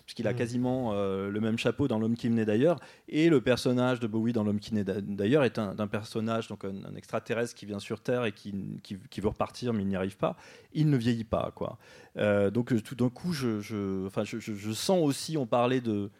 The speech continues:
Speaker 1: de Kubrick et de Barry Lyndon comme, comme une influence importante pour Tony Scott, mais, euh, mais moi, le, le, le cinéma de, de, de Roeg est, est, est vraiment très, très, très, très présent, enfin, je trouve, dans,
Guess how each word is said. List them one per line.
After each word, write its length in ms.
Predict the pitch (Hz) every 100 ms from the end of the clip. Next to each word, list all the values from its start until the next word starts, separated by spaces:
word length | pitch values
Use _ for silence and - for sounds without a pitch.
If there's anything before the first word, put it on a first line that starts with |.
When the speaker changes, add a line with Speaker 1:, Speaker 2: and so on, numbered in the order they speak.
| - _
Speaker 1:
de 80 | 117
Kubrick 560 | - 156 127 156 156
et 60 | 127
de 80 | 110
Barry 240 | 120 120
Lyndon 480 | 127 131 131 135 135
comme, 320 | 120 117 107
comme 240 | 101 113 113
une 140 | 107
influence 480 | 117 - 123 120 117
importante 420 | 110 113 127 120
pour 140 | - 107
Tony 220 | 110 107
Scott, 320 | - 170 170
mais, 200 | 123 110
euh, 160 | 107 101 - - - -
mais 180 | 104
moi, 220 | 101 110 139
le, 140 | 110
le, 160 | 107 104
le 120 | 101
cinéma 480 | - 123 117 120 123
de, 400 | 110 101 98 101
de, 120 | 101
de 120 | 95
Roeg 400 | 101 110 127 143
est, 200 | 117 104 -
est, 220 | 107 -
est 40 |
vraiment 260 | 107 117 131
très, 180 | - 139
très, 140 | -
très, 160 | - 123
très 160 | -
présent, 320 | 117 120 110 120
enfin, 180 | 113
je 80 | 101
trouve, 160 | - 113
dans, 400 | 104 101 98